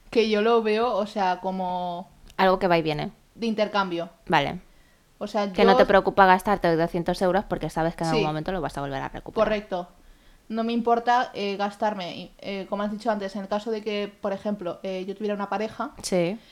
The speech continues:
Speaker 1: eh, si me, o sea, si la pareja realmente me gusta, yo soy capaz de decirle esta misma noche, "Venga, nos vamos a Florencia", por decirte algo,
Speaker 2: Ujú.
Speaker 1: un fin de semana.
Speaker 2: Y lo pago yo,
Speaker 1: Y lo pago yo
Speaker 2: todo.
Speaker 1: todo.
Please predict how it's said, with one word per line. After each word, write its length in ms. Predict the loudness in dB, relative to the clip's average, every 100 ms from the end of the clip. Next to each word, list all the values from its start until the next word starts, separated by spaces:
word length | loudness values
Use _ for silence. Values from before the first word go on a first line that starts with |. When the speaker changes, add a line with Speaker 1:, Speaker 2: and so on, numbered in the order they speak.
| -20 _
Speaker 1:
eh, 340 | -6 -2 -2 -2
si 140 | -4 -6
me, 420 | -4 -6 -6 -6
o 80 | -8
sea, 320 | -8 -10 -12 _ _ _ _ _ _
si 160 | _ -2
la 100 | 0
pareja 260 | 2 0 -2
realmente 280 | -2 -2
me 80 | -6
gusta, 240 | -8 -8 -8
yo 120 | -8
soy 140 | -4
capaz 300 | 0 0 0
de 220 | -4 -8 -8
decirle 360 | -6 -4 -4
esta 160 | -4 -4
misma 180 | -4 -6
noche, 220 | -8 -8
"Venga, 200 | -6 -4
nos 100 | -4
vamos 240 | -4 -4 -4
a 80 |
Florencia", 500 | -4 -2 -2 -4 -6
por 120 | -6 -8
decirte 260 | -8 -6
algo, 200 | -4 -4
Speaker 2:
Ujú. 320 | -4 -4 -4 -8 -16 _ _
Speaker 1:
un 120 | -8 -4
fin 100 | -2
de 80 | -4
semana. 400 | -6 -6 -8 -6
Speaker 2:
Y 80 | -2
lo 140 | 0
pago 180 | 0 -2
yo, 200 | -2 -6
Speaker 1:
Y 80 | -6
lo 80 | -4
pago 140 | 0
yo 120 | 0 -2
Speaker 2:
todo. 120 | -4
Speaker 1:
todo. 160 | -10